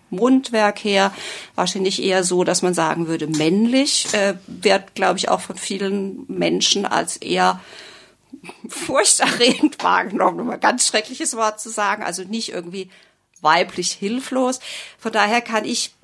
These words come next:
wahnsinnig wenig eigentlich mit solchen Zuordnungen anfangen. Es gibt einfach manche, da, da ist was dran, aber,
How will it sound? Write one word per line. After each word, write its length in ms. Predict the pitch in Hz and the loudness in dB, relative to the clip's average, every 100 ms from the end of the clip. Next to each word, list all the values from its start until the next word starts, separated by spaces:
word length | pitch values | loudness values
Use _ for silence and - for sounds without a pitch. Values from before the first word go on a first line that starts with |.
| _ _ _ - - | _ _ _ -20 -8
wahnsinnig 720 | 175 196 233 269 240 233 180 | 2 4 4 2 -2 -2 0
wenig 440 | 185 220 240 - - | 4 4 4 0 0
eigentlich 600 | 160 196 226 208 190 190 | 2 4 0 -4 -8 -8
mit 120 | 196 | -8
solchen 300 | 185 196 208 | -6 -8 -6
Zuordnungen 800 | - - 214 175 185 196 190 185 | -6 -4 0 2 2 -2 -8 -4
anfangen. 720 | - 214 302 - 254 262 269 - - - _ - | -2 -2 -2 0 2 2 -2 -6 -20 -20 _ -2
Es 160 | 226 - | 0 0
gibt 200 | 277 - | 0 2
einfach 340 | 226 240 226 | 0 0 0
manche, 580 | 190 196 233 247 233 - _ _ _ _ _ _ _ - | 2 2 0 -2 -2 -4 _ _ _ _ _ _ _ 0
da, 240 | 190 - | 0 0
da 120 | - | -4
ist 260 | - 226 - | -2 -2 -2
was 240 | 214 - | -2 -4
dran, 480 | - - 160 226 262 - | -6 2 2 2 0 -2
aber, 580 | - 202 208 202 196 | 0 2 2 2 0